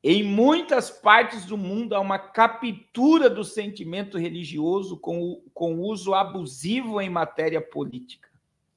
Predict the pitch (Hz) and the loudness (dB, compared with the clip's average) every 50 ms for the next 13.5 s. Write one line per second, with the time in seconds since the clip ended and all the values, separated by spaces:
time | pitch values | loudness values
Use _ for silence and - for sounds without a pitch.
0 | _ _ - 143 170 185 180 185 185 156 123 131 135 131 113 - _ _ _ _ | _ _ 2 2 2 2 0 -2 -4 -4 -2 -2 -4 -4 -6 -8 _ _ _ _
1 | _ _ _ _ _ _ _ _ _ - 127 143 165 196 220 214 208 185 - - | _ _ _ _ _ _ _ _ _ 4 6 6 6 6 6 8 6 6 6 6
2 | 208 196 196 196 202 196 190 190 175 156 - 190 202 - 202 190 - - 185 156 | -2 -2 -2 0 0 2 4 4 4 4 0 -4 -8 -6 -8 -8 -8 -8 -10 -6
3 | 135 160 180 180 170 - - - 180 165 175 165 151 160 151 123 139 170 175 180 | -6 -6 -6 -6 -8 -10 -8 -6 -4 -2 -2 0 2 0 2 4 6 6 6 6
4 | 180 175 139 147 156 147 - - _ _ - 147 143 131 127 - - - 160 180 | 4 0 -4 -6 -10 -10 -12 -18 _ _ -8 -6 -6 -6 -6 -6 -4 -2 -2 0
5 | 196 208 226 - - - _ _ _ _ _ _ _ _ _ _ - - - 131 | 0 -2 -6 -8 -14 -20 _ _ _ _ _ _ _ _ _ _ -10 -6 -2 0
6 | 151 160 147 185 196 202 214 208 175 190 190 196 196 196 196 196 - - - 202 | 0 2 4 4 2 2 2 0 0 0 0 2 4 4 4 2 2 0 2 6
7 | 208 214 233 262 277 269 220 214 226 226 226 233 226 196 208 190 170 - - 185 | 10 12 12 12 10 8 6 4 4 6 8 8 6 6 2 0 0 0 -4 -6
8 | 190 202 202 185 185 185 180 180 165 160 170 185 202 220 220 202 160 135 135 123 | -4 -4 -4 -4 -2 0 0 0 0 -2 -2 -2 -2 -4 -4 -6 -6 -6 -6 -6
9 | 101 113 113 123 147 156 147 151 - _ 175 196 233 247 240 - - _ _ _ | -6 -10 -12 -10 -8 -8 -8 -10 -12 _ -8 -6 -6 -6 -8 -10 -16 _ _ _
10 | _ _ _ _ - - 208 220 202 - _ _ - - 214 226 220 - - - | _ _ _ _ -10 -8 -8 -8 -8 -10 _ _ -10 -8 -8 -8 -8 -10 -10 -4
11 | - 185 180 175 170 175 175 - 180 170 - - 143 151 165 170 151 - - 156 | -2 -2 -2 0 0 -2 -2 -2 -4 -6 -4 0 2 2 2 2 0 -4 -4 -4
12 | 151 151 151 151 156 156 151 - - 156 151 147 - 151 151 147 147 135 135 147 | -2 -2 -4 -4 -4 -8 -8 -8 -8 -8 -8 -6 -6 -8 -6 -6 -6 -6 -6 -6
13 | 139 - - - 131 117 113 107 - _ | -8 -6 -6 -6 -4 -4 -6 -8 -10 _